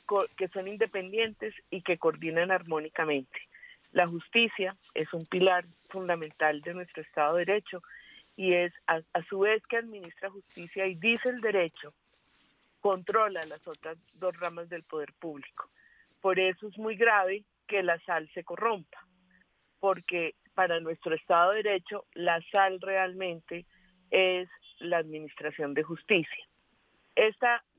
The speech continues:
crisis por la que ha pasado este año la justicia, no solamente en la Corte Suprema, sino en varias fiscalías, en varios juzgados de primera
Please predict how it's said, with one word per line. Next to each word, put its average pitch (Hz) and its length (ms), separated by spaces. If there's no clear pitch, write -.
crisis 226 540
por 175 120
la 165 100
que 175 120
ha 156 60
pasado 190 400
este 196 280
año 185 500
la 185 180
justicia, 160 720
no 175 220
solamente 190 920
en 165 160
la 156 100
Corte 160 340
Suprema, 170 560
sino 165 880
en 170 180
varias 170 380
fiscalías, 165 840
en 160 300
varios 160 640
juzgados 196 640
de 196 80
primera 170 640